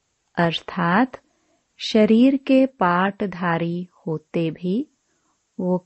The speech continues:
कर्म बंधन से न्यारी है, तो उसे जीवन मुक्त पद कहते हैं, जो सबसे ऊंची स्टेज है।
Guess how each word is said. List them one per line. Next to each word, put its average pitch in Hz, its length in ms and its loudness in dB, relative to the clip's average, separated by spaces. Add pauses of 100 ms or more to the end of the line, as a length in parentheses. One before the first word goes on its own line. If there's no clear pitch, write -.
कर्म 240 480 4
बंधन 175 560 -2
से 220 400 0
न्यारी 165 540 -4
है, 202 320 -4 (680)
तो - 280 -4
उसे 214 600 0 (460)
जीवन 226 760 4
मुक्त 202 440 0
पद 165 460 -2 (120)
कहते 165 520 -2
हैं, 214 320 -2 (720)
जो 165 200 -4
सबसे 214 920 0 (180)
ऊंची 170 640 -2
स्टेज 170 680 -4
है। 170 360 -6